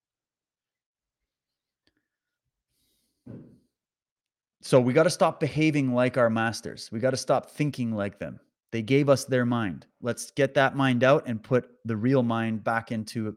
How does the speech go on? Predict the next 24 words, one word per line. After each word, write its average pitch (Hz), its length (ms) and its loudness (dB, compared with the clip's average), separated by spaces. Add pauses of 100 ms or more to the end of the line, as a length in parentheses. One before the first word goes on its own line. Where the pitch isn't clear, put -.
(100)
a 110 60 -10
position 110 380 -10
of 98 40 -8
authority. 98 480 -8 (3750)
And 107 500 -2 (2000)
that's 107 320 -4
why, 101 400 -2 (640)
like 104 220 -6
I - 20 -6
started 101 360 -4
out 101 140 -2
with, 92 340 -8
I 98 80 -10
keep 104 220 -10
saying, 95 380 -6
"The 98 100 -6
way 101 280 0
out 104 280 -2
of 87 140 -12
this 92 180 -8
mess 95 380 -10
is 90 260 -12
going 90 380 -10
in, 85 240 -12